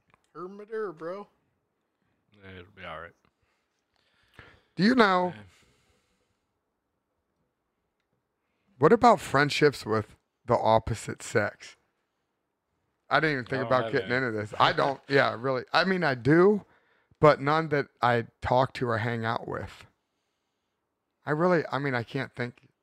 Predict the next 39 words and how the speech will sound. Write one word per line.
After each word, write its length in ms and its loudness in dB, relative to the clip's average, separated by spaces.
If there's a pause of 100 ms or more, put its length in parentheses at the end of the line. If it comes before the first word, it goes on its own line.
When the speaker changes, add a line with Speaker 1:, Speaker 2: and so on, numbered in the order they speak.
(140)
Speaker 3:
none 220 -2
that 120 4
I 100 4
even 160 -2
talk 280 0
to 140 -10
anymore. 460 -10 (1800)
Speaker 1:
Well, 120 -14
that 160 -2
goes 200 -6
Speaker 2:
Mm. 60 -18
Speaker 1:
back 260 -4
to 80 -12
the 120 -10
responsibilities 1040 -8
of 160 -16
being 280 -10
in 120 -16
a 80 -18
relationship. 840 -18 (640)
Speaker 3:
Yeah. 320 2 (360)
Because 340 6
whoever 320 4
says 300 0
they 180 2
have 340 4
friends 300 -4
of 100 -6
the 120 0
opposite 460 -2
sex, 320 -4
nine 240 -2
times 280 -6
out 100 0
of 80 -14
ten, 200 -4
they're 80 -8
single. 420 -10 (1160)
Speaker 2:
Yeah. 140 -18